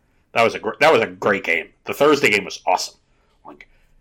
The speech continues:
there, there was the one run that I, I think New Orleans was up by, like, thirteen max,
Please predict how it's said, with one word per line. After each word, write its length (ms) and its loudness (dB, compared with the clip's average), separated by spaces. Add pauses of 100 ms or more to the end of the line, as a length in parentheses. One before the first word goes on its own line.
(160)
there, 180 2
there 140 2
was 120 0
the 80 -2
one 240 2
run 300 4
that 220 -2
I, 160 0
I 120 -2
think 160 -2
New 80 -6
Orleans 280 -2
was 80 -4
up 120 -2
by, 80 -2
like, 140 -6
thirteen 640 -6
max, 560 -4